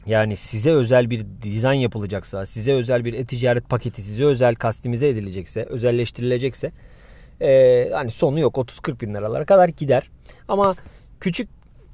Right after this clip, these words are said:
ve orta boy işletmeler için, kobiler için en uygun fiyatlar işte bin beş yüz, iki bin ila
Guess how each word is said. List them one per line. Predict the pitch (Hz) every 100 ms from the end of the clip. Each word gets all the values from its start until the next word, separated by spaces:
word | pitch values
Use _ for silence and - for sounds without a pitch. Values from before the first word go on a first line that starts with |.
| -
ve | 190
orta | 180 220
boy | 185 160
işletmeler | - 156 160 165
için, | 131 120 113
kobiler | 202 160 120
için | 107 214
en | 240
uygun | 185 127 120 120 -
fiyatlar | 170 117 - 202 -
işte | 190 165 175
bin | 202 185
beş | 127 -
yüz, | 104 - - - - - -
iki | 175 202
bin | 151 127
ila | - 156 156 196